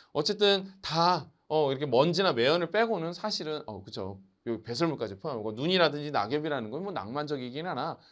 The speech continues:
그죠? 우리가 사실상 발전하는 데는 참 안 좋은 조건인 겁니다. 어쨌든 이걸 우리가 일시적인 음영 또는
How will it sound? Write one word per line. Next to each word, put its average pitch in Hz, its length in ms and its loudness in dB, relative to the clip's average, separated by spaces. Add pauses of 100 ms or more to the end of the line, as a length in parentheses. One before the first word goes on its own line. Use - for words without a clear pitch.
(100)
그죠? 120 260 -8 (140)
우리가 131 340 2
사실상 147 320 -2
발전하는 123 600 -2
데는 143 220 -4
참 185 360 -8 (180)
안 104 220 -8
좋은 104 320 -8 (480)
조건인 117 520 -10
겁니다. 90 380 -12 (220)
어쨌든 160 360 2
이걸 185 220 10
우리가 147 440 6 (260)
일시적인 190 560 -6
음영 87 300 -12 (260)
또는 143 260 -8